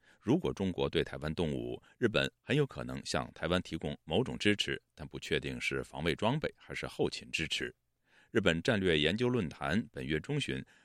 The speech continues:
将在东京举办台海危机兵棋推演，台湾首次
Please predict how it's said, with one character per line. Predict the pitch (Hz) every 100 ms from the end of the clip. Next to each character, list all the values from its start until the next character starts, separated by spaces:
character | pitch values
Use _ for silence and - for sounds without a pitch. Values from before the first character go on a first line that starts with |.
| _
将 | -
在 | 76 67 64
东 | - 117
京 | 120 131 -
举 | -
办 | 65 73 67 65
台 | - 82
海 | - 60
危 | 85 95
机 | 101 101 -
兵 | 117 127
棋 | -
推 | - 120
演， | 90 60 131 - _ _ _
台 | 120
湾 | 131 139
首 | - 57
次 | - 120